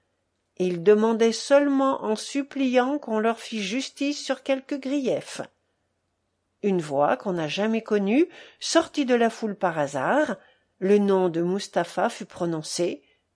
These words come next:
et soudain Mustapha fut empereur. De Paris, le deux de la lune de Rébia un,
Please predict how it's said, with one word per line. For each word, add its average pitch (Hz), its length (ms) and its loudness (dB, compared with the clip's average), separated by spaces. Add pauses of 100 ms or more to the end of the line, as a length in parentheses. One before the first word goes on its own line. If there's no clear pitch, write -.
(160)
et 160 260 0
soudain 156 480 -4 (220)
Mustapha 175 640 0
fut - 260 -10
empereur. 214 720 -2 (1800)
De 214 100 2
Paris, 254 580 -2 (120)
le 214 140 0
deux 262 200 0
de 269 120 -2
la 233 180 0
lune 226 260 -2
de 170 100 -2
Rébia 185 600 0 (140)
un, 190 260 0